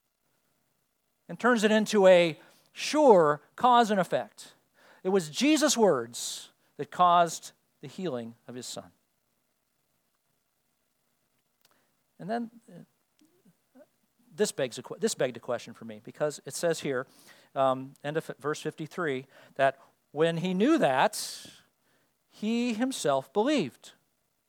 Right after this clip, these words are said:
He himself believed i-, in that moment. But we were told back in verse fifty that he believed then.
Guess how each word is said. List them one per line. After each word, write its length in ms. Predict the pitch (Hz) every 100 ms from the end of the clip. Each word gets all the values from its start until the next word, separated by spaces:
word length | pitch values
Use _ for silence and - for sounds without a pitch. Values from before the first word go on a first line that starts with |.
| _ _ _ _ _ _ _ _ _ _ _ _ _ _ _
He 80 | 226
himself 340 | 247 202 156
believed 400 | 180 220 240 127 -
i-, 80 | 170 190
in 160 | 165
that 200 | 185 277
moment. 440 | 196 135 104 104 _ _ _ _ _ _ _ _ _ _ _ _
But 240 | 190 175
we 140 | 196 214
were 120 | 208
told 460 | - 247 254 240 - _ _ _ _
back 320 | 214 214 202
in 180 | 208 196
verse 300 | 190 202 180
fifty 400 | - 302 311 202
that 140 | 185 190
he 60 |
believed 380 | 190 202 240 208
then. 340 | 277 349 208